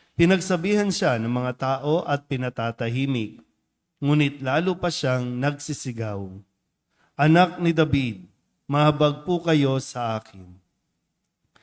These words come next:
Tumigil si Jesus at kanyang sinabi, "Tawagin ninyo siya." At tinawag nga nila ang bulag.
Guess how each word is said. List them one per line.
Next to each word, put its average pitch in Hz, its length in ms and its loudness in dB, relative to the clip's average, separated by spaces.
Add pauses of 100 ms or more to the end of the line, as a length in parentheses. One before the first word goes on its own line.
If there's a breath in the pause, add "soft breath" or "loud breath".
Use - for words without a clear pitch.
(320 soft breath)
Tumigil 196 480 6
si - 160 -2
Jesus 165 560 0
at 160 80 -2
kanyang 135 480 0
sinabi, 113 640 -4 (800)
"Tawagin 165 560 2
ninyo 151 240 0
siya." 101 320 -8 (960)
At 143 240 -4
tinawag 147 480 4
nga 180 160 2
nila 160 400 2
ang 127 240 -2
bulag. 104 400 -2